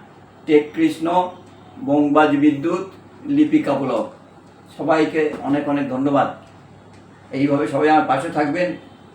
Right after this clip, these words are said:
আর সবাই যদি একটু করে প্রতিদিন কমেন্ট করেন, আমার বলার সুবিধা হয়, না তো নাম, নাম না থাকলে বলতে পারি না। কেমন? নাম থাকলে আমার বলার সুবিধা হয়, এইটুকুই আমার মানে বলার। সবাই একটু লাইক, শেয়ার, কমেন্ট করে দেবেন প্লিজ। কি খাবো?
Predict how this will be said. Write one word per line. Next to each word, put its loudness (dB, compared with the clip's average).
আর -10
সবাই 0
যদি 0
একটু -2
করে -4
প্রতিদিন -2
কমেন্ট 0
করেন, -2
আমার 2
বলার 2
সুবিধা 0
হয়, -2
না -2
তো -4
নাম, 2
নাম 0
না 0
থাকলে 0
বলতে -2
পারি -4
না। -4
কেমন? 0
নাম -2
থাকলে -2
আমার 0
বলার 0
সুবিধা -8
হয়, -2
এইটুকুই -2
আমার 2
মানে 0
বলার। -2
সবাই 2
একটু -2
লাইক, -2
শেয়ার, -6
কমেন্ট -2
করে -6
দেবেন -10
প্লিজ। -6
কি -4
খাবো? -4